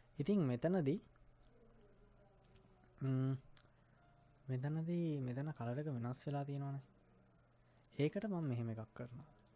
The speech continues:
ඒ කලර් එකම මම මේ හැමතැනම පාවිච්චි කරනවා. ඒ කලර් එකම මම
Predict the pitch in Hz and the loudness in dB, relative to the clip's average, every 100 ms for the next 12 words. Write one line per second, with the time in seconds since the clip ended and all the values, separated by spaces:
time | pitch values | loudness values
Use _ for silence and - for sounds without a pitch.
0 | - 147 165 196 190 190 208 208 196 240 | -4 0 2 2 0 0 0 0 0 -4
1 | - 170 180 131 139 151 156 151 123 120 | -4 -4 -2 -2 -2 -2 -2 -2 -4 -6
2 | - 139 - 131 - - - - - - | -6 -8 -8 -10 -12 -18 -20 -20 -20 -20
3 | - - 131 135 151 180 156 113 107 - | -20 -8 -2 -2 -2 -2 0 0 -2 -4
4 | 107 117 214 - - - - 127 113 123 | -2 -2 -4 -10 -20 -20 -8 -4 -2 -2